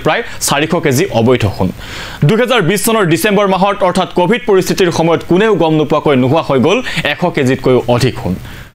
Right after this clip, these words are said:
পৰৱৰ্তী সময়ত চি বি আই স্পষ্টীকৰণ দিয়ে যে বিষয়াসকলে সোণৰ হিচাপত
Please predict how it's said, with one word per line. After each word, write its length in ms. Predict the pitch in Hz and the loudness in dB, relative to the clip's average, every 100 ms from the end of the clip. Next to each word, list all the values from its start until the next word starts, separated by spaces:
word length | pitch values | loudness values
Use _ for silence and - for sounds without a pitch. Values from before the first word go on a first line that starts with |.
| _ 196 | _ -2
পৰৱৰ্তী 420 | 190 170 175 175 | 0 0 0 -2
সময়ত 280 | 165 156 139 | 0 0 0
চি 120 | 160 | 0
বি 120 | 143 | 2
আই 80 | 147 | 0
স্পষ্টীকৰণ 600 | 131 170 151 147 151 143 123 | 0 -2 0 0 0 0 0
দিয়ে 160 | 165 247 - - | 0 -2 -6 -4
যে 80 | 147 | 0
বিষয়াসকলে 600 | 127 143 208 165 175 143 120 | 0 2 0 0 0 0 0
সোণৰ 220 | 139 135 120 | 0 0 0
হিচাপত 400 | 113 139 220 | 0 0 -2